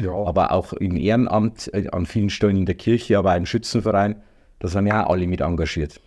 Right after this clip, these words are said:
Speaker 2: Auch die Enkel zum Beispiel.
Speaker 1: Ja, freilich, da sind, äh, die Enkel sind dabei mit, äh, da waren, der Große war mit ganz guten Ergebnissen dabei. Da haben sie auch viel geschossen in die, äh,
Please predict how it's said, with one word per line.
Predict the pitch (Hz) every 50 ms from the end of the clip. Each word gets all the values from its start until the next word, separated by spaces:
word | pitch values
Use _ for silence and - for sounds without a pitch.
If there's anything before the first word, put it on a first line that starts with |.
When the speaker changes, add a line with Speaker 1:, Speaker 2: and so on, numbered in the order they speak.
| _ _ _ _ _ _ _
Speaker 2:
Auch | - 87
die | 82 90 -
Enkel | - 98 98 - - 85 76 - _ -
zum | - - 82
Beispiel. | 78 - - 82 - - 110
Speaker 1:
Ja, | 107 110 117
freilich, | 113 - - 95 101 110 123 120 98
da | 104 104
sind, | 101 - 101 101 107 104 104 101 123 143
äh, | 117 101 101 98 95 98 -
die | -
Enkel | 123 110 110 - 117 101
sind | - 107 110 110 113 123
dabei | 156 - - 101 95 104 113 123 131 117 - - _ _ _ _ _ _ _ _ _ _ _ _ _ _ _ _ -
mit, | 123 107 104 98 92 - - - - - _ _ _ _ _ _ _
äh, | - 120
da | 110 104 110 110 101 95 92 - - - - 113
waren, | 107 101 110 120 123 117 117 110 113 - - - _ - - -
der | - 123
Große | - 135 117 123 139 135 - 143 135 117
war | 117 120 120
mit | 123 123 123 120 117 - _ _
ganz | - 139 143 160 160 160 - -
guten | - 131 127 110 110 110 113 - - _ _ _ _ _ _ _ _ - _ _ _
Ergebnissen | - 110 104 - - 131 127 - 156 139 - - - 139
dabei. | 135 135 - - 117 120 131 135 131 - _ _ _ _ _ _ _ _ _ _ _ _ _ _ _ _ _ -
Da | - 110
haben | 113 117 120 113
sie | - 127 117
auch | 117 120
viel | - - 135 117
geschossen | - - 127 127 123 - - - 123 123 120
in | 117 113
die, | 113 120 110 113 107 107 110 123 - -
äh, | 127 110 110 107 104 104